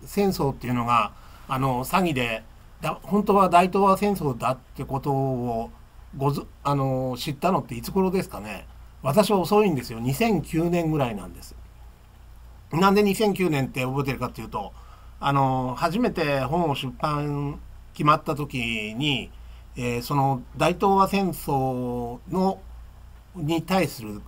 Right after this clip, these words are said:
あれですよね。えー、大東亜戦争というより、えー、日本人に対するアジア各国の首脳、まあ、首脳とか、あの、有識者の方々が、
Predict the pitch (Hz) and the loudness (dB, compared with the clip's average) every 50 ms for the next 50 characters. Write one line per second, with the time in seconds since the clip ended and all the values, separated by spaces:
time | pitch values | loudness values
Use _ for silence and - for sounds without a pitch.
0 | - - - 127 120 117 127 - - 98 107 120 110 95 - - - - - - | -16 -10 -8 -6 -6 -4 -6 -6 -6 -8 -6 -6 -8 -8 -12 -16 -20 -20 -16 -16
1 | - - - 127 123 247 - 208 - 175 185 180 208 202 196 190 185 202 202 185 | -16 -12 -8 -6 -4 -4 -2 0 0 0 2 2 2 2 2 2 2 0 -2 0
2 | - 160 131 113 - 123 120 120 117 113 117 123 104 - - - - - - - | -2 -4 -4 -4 -4 -4 -4 -4 -4 -6 -6 -8 -10 -12 -16 -18 -20 -20 -20 -20
3 | - - - 160 123 120 117 117 120 127 139 165 208 233 240 233 233 226 196 202 | -20 -18 -14 -10 -10 -10 -8 -6 -2 0 2 4 4 2 4 2 2 0 0 0
4 | 240 240 208 180 156 135 - 143 147 143 131 127 - 131 139 139 127 110 - - | 0 0 0 0 0 0 -2 -2 -2 -2 -4 -4 -4 -4 -2 -2 -4 -6 -8 -14
5 | - - - - 139 135 180 208 208 208 208 202 196 202 196 202 202 196 196 - | -18 -10 -6 -6 -4 0 2 6 10 10 12 12 10 10 8 6 6 4 2 -2
6 | - - - - - - - - - - - - - - - - 190 - - 170 | -10 -16 -18 -20 -20 -20 -20 -20 -20 -20 -20 -20 -8 2 2 2 2 2 -2 -4
7 | 135 127 135 120 117 117 - - - - - - - - - - - 160 151 143 | -2 -2 0 0 0 -2 -2 -6 -12 -18 -20 -20 -20 -18 -12 -6 0 2 4 6
8 | 147 160 190 - - - - - - - - - - - - - - - 147 135 | 6 4 2 0 -6 -16 -20 -20 -20 -18 -18 -18 -18 -20 -20 -12 0 2 4 4
9 | 117 110 - - 160 160 165 165 165 180 151 135 147 127 123 110 - - - - | 4 2 0 0 2 4 4 4 4 2 2 4 4 4 6 4 2 0 -4 -12
10 | - - - - 127 123 127 127 135 147 165 175 165 - - - - 123 95 95 | -20 -20 -12 -6 -4 -2 0 0 2 2 2 2 0 -2 -6 -8 -8 -8 -8 -10
11 | 98 - - - - 131 127 - 131 - 147 139 127 123 117 113 120 131 135 117 | -10 -12 -16 -10 -8 -6 -4 -4 -2 0 0 0 0 -2 -2 0 4 6 6 6
12 | - | 4